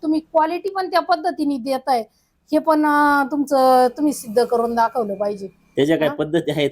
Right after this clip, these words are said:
Speaker 2: का मेथड?
Speaker 1: आहे ना, तुम्हाला वेळ आली तर त्या गा-, माणसाच्या घरात जाऊन भाजी करायची म्हटलं तरी तयारी पाहिजे.
Speaker 2: अच्छा, म्हणजे
Speaker 1: हो,
Speaker 2: आपली
Speaker 1: मार्केटिंगला गेल्यावर तुम्हाला जर एखाद्या माणसाने नाही विचारलं, तुम्ही एवढं कॉन्फिडन्सनी सांगताय, हं? मग तो माणूस जर म्हटला,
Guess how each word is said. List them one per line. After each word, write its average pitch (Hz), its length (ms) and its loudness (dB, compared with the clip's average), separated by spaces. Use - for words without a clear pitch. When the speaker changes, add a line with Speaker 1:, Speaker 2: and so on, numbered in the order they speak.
Speaker 2:
का 117 60 -2
मेथड? 117 240 0
Speaker 1:
आहे 330 320 2
ना, 294 120 -4
तुम्हाला 294 340 -2
वेळ 302 240 2
आली 320 320 4
तर 320 100 2
त्या 311 240 0
गा-, 302 240 4
माणसाच्या 302 540 0
घरात 269 300 2
जाऊन 262 220 -2
भाजी 262 260 2
करायची 254 380 -6
म्हटलं 254 300 -8
तरी 240 200 -4
तयारी 226 260 0
पाहिजे. 220 340 -4
Speaker 2:
अच्छा, 107 420 -4
म्हणजे 120 220 0
Speaker 1:
हो, 196 220 0
Speaker 2:
आपली 214 160 -2
Speaker 1:
मार्केटिंगला 320 640 0
गेल्यावर 311 440 2
तुम्हाला 320 300 2
जर 311 160 2
एखाद्या 311 420 2
माणसाने 302 460 0
नाही 277 340 2
विचारलं, 277 560 0
तुम्ही 311 260 -8
एवढं 320 180 2
कॉन्फिडन्सनी 294 720 -2
सांगताय, 277 520 0
हं? 285 120 -2
मग 254 100 -8
तो 330 220 4
माणूस 349 260 -2
जर 370 200 2
म्हटला, 370 520 0